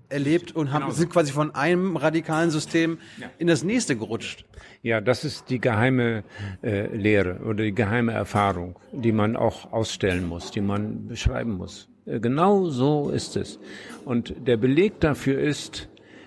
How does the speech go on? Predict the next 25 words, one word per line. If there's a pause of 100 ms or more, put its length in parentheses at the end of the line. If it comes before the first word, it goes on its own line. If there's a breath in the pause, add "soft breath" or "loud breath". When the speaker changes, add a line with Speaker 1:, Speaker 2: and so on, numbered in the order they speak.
Speaker 2:
äh,
die
Studien
zur
Treuhand. (480 loud breath)
Da
gibt
es
zwei
von
einem
Böck, (200)
einem
jungen
Historiker
einerseits
und
zum
anderen
von (560 loud breath)
dem
Journalisten,
Filmautor, (280)
fantastisch
auch,